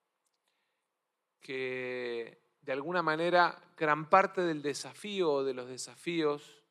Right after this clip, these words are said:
que tiene que resolver la Argentina tienen que ver precisamente con la venta de trabajo argentino al mundo, con la generación de dólares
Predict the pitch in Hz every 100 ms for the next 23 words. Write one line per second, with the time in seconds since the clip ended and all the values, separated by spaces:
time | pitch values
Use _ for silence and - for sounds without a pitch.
0 | _ _ _ _ _ _ _ - 120 151
1 | 156 139 127 123 135 135 151 147 139 143
2 | 139 143 131 127 139 127 _ _ _ _
3 | _ _ _ _ _ _ - 147 156 139
4 | 139 151 135 135 - - 139 143 143 139
5 | 151 151 - _ _ _ _ _ - 131
6 | 131 151 156 151 143 131 123 131 131 131
7 | 123 117 131 123 117 120 113 101 101 110
8 | 113 127 117 113 - 151 151 139 147 139
9 | 139 143 - -